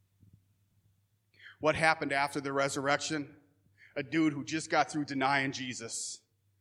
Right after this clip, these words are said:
now preaches one of the greatest messages, and three thousand people are saved.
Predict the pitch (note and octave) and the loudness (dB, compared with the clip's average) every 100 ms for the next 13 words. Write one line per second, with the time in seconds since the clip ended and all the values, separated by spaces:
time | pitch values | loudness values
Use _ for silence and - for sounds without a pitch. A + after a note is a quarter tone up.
0 | - - D3 C3+ - D#3 D#3 C3+ C#3+ C3+ | -12 0 2 2 4 4 4 -2 -2 -2
1 | B2+ C3+ C3+ C3+ C#3 C3+ C3 C3 A2+ A#2 | -2 4 4 4 2 2 0 -4 -8 -8
2 | - C3 - C3 - B2 A2+ A#2 - A#2+ | -8 -8 -4 -2 2 2 2 -2 -6 -4
3 | G#2+ G2+ - G#2+ G2+ G2+ - | -2 -2 -2 -2 -2 -8 -18